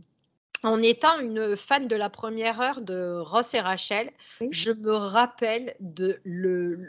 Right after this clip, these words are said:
Speaker 1: l'effet
Speaker 2: Ah
Speaker 1: du
Speaker 2: bah oui.
Speaker 1: cliffhanger que ce cliffhanger a fait sur
Speaker 2: Ah
Speaker 1: moi,
Speaker 2: oui,
Speaker 1: parce qu'à
Speaker 2: vraiment.
Speaker 1: l'époque, les, pour les auditeurs les plus jeunes,
Speaker 2: <laughs>
Speaker 1: euh,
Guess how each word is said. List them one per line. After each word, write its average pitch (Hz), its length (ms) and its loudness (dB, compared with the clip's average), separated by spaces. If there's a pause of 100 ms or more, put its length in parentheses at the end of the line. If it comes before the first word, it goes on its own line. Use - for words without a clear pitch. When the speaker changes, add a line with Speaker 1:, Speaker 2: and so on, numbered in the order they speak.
(100)
Speaker 1:
l'effet 262 760 2 (400)
Speaker 2:
Ah 180 140 -6
Speaker 1:
du 190 60 0
Speaker 2:
bah 214 120 2
oui. 254 140 -2
Speaker 1:
cliffhanger 269 640 4 (220)
que 180 220 -4
ce - 180 -8
cliffhanger 254 720 2
a 214 120 4
fait 214 200 0
sur 190 240 -4
Speaker 2:
Ah 196 40 -6
Speaker 1:
moi, 214 100 2
Speaker 2:
oui, 240 60 6
Speaker 1:
parce 247 200 -2
qu'à 196 60 -14 (580)
Speaker 2:
vraiment. 196 60 4
Speaker 1:
l'époque, 214 500 0 (560)
les, 202 140 2
pour 208 240 -4
les 202 220 4
auditeurs 208 420 2
les 190 120 0
plus 175 200 -12
jeunes, 202 240 -2 (320)
Speaker 2:
<laughs> - 160 0
Speaker 1:
euh, 214 220 6